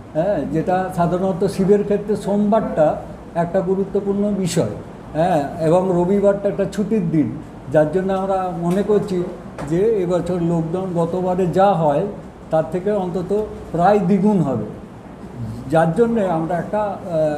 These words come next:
মনে করছি যে মানুষজনের কাছে একটা বার্তা দেওয়া দরকার যে তারা যারাই আসুক, যেখান থেকেই আসুক, তারা যেন রাস্তায় একটা নিয়ম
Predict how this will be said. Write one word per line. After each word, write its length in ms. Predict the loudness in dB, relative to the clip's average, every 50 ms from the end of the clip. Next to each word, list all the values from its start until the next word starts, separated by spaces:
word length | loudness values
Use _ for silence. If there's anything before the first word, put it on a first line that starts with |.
| -4 -6 -6 -4
মনে 260 | 0 2 4 4 4
করছি 300 | 4 2 2 2 2 0
যে 120 | 0 0 2
মানুষজনের 640 | 2 0 0 0 -2 -2 0 0 2 2 2 0 0
কাছে 220 | 0 0 0 -2
একটা 140 | 0 0 0
বার্তা 420 | 4 4 4 4 4 4 0 2
দেওয়া 220 | 4 4 2 2 4
দরকার 480 | 4 2 2 2 2 2 2 2 0 0 -4 -10 -14 -16 -16 -14 -12 -2 0
যে 120 | 0 0
তারা 460 | 2 2 2 4 4 4 2 2 -2 -4 -6 0 2
যারাই 340 | 4 6 6 6 6 6
আসুক, 240 | 4 2 2 0 0 0
যেখান 300 | 0 0 0 0 0 2
থেকেই 320 | 2 0 0 2 0 2 2
আসুক, 280 | 2 0 0 -2 -4 -4 -6 -10 -12 -12 -12 -14 -6 -2
তারা 220 | 0 2 4 4 4
যেন 280 | 4 4 2 2 2
রাস্তায় 420 | 2 2 0 0 -2 -2 0 0 0
একটা 260 | 0 -2 -2 -2 0
নিয়ম 340 | 0 2 2 2 2 2